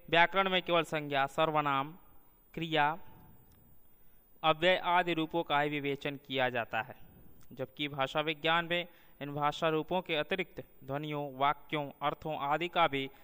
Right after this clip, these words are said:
अध्ययन किया जाता है। पांचवें, व्याकरण तो केवल इतना ही बता सकता है कि आग शब्द संज्ञा है, एक वचन है, स्त्रीलिंग है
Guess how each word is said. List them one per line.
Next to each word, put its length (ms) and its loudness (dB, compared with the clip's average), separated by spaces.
अध्ययन 440 -2
किया 220 0
जाता 340 -4
है। 160 -10
पांचवें, 500 -2
व्याकरण 380 4
तो 140 2
केवल 220 0
इतना 240 0
ही 100 2
बता 240 4
सकता 380 2
है 140 4
कि 280 -6
आग 300 4
शब्द 280 -4
संज्ञा 440 -2
है, 260 -8
एक 160 -4
वचन 340 -2
है, 280 -10
स्त्रीलिंग 540 -6
है 140 -18